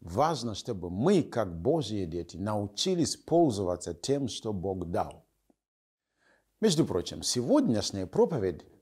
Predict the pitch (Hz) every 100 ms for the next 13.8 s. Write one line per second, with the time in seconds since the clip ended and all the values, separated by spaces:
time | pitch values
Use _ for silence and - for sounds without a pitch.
0 | _ - 110 123 139 170 - 180 110 92
1 | 82 87 85 - 80 - 85 - _ -
2 | 120 135 - 139 131 107 - 113 175 180
3 | 160 131 110 113 143 123 78 - - _
4 | _ _ _ 127 110 - - 170 190 180
5 | 175 - - 95 87 - - 120 151 143
6 | 127 123 120 120 - _ - 98 95 87
7 | 87 113 120 110 107 104 _ _ 78 95
8 | - 101 90 - 80 - - _ - 131
9 | 143 143 139 110 120 123 110 - - 92
10 | 123 120 98 92 135 175 175 160 156 156
11 | 156 151 - - 110 131 - 120 98 73
12 | 69 65 - _ _ - - - 151 254
13 | 240 202 147 135 92 - 78 -